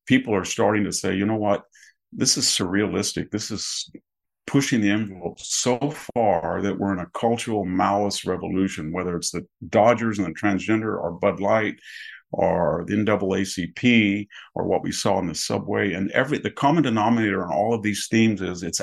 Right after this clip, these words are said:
absolutely absurd. And people are saying, "You know what, what can't go on won't go on." Here in California, Megan, we had the eight hundred billion dollar reparations, and we're thirty-two billion dollars in debt on our annu-, on our annual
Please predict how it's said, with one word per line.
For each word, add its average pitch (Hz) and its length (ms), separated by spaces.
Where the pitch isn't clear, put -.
absolutely 98 720
absurd. 87 580
And 95 220
people 110 300
are 92 80
saying, 101 320
"You 110 60
know 113 100
what, 110 220
what 101 240
can't - 260
go 110 200
on 101 180
won't 85 260
go 71 220
on." - 200
Here 143 200
in 117 80
California, 117 540
Megan, 107 400
we 104 100
had 107 180
the 101 180
eight 120 160
hundred 113 380
billion 120 260
dollar 104 240
reparations, 98 1040
and 95 480
we're 101 160
thirty-two 135 640
billion 110 500
dollars 95 460
in 87 160
debt 95 340
on 90 140
our 87 140
annu-, 101 400
on 98 160
our 87 180
annual 95 640